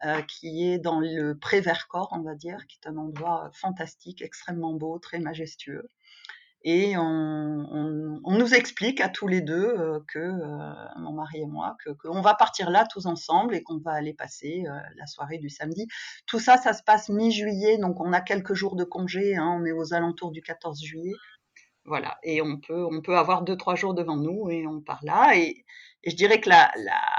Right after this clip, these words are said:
donc un grand, grand bonheur de se retrouver dans cet endroit qu'on a tous beaucoup apprécié, euh, un peu plus jeune.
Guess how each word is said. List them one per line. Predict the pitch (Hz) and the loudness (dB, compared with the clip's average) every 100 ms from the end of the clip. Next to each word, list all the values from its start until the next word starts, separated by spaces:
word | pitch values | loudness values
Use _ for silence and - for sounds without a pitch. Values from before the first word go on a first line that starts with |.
| - - - - 170 | -2 -8 -12 -16 -8
donc | 151 175 | -4 0
un | |
grand, | 160 175 220 | 2 4 2
grand | - 208 | 4 4
bonheur | 196 196 208 | 4 4 4
de | 180 165 | 2 -2
se | - | -4
retrouver | 175 - 180 185 | -8 -8 -4 -2
dans | 160 | -2
cet | 160 - | -4 -6
endroit | 160 160 180 | -6 0 0
qu'on | 180 156 | 0 -4
a | 151 | -6
tous | 151 196 185 | -6 -14 -14
beaucoup | 170 185 185 | -18 -10 -8
apprécié, | 147 - 156 - 175 180 180 160 | -8 -12 -18 -16 -6 -4 -4 -4
euh, | 147 151 - - - - _ _ _ _ _ _ - | -8 -10 -12 -18 -20 -20 _ _ _ _ _ _ -14
un | 175 | -14
peu | 180 | -12
plus | 170 - 165 | -14 -14 -10
jeune. | 175 233 170 | -6 -6 -6